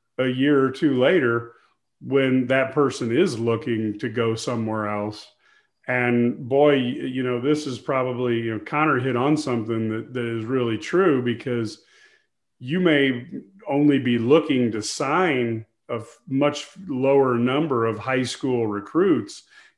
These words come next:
in any given year with the transfer portal, but you need to have a lot of good relationships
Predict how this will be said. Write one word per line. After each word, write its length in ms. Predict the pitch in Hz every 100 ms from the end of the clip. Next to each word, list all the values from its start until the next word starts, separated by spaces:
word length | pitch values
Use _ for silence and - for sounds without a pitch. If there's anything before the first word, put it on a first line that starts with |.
| -
in 120 | 131
any 320 | 135 143 123
given 360 | 127 123 120 113
year 360 | 127 170 127 120
with 160 | 117
the 60 | 107
transfer 540 | - 143 185 - 117
portal, 600 | 104 117 107 107 104 104 _ _ _ _ _ _ _ _ -
but 280 | 139 135
you 160 | 135 175
need 260 | 165 170 139
to 80 |
have 300 | 123 135 131
a 120 | 120 113
lot 320 | 113 151 185
of 120 | 123
good 160 | 139 127
relationships 1120 | 123 117 185 208 135 110 - 117 117 - -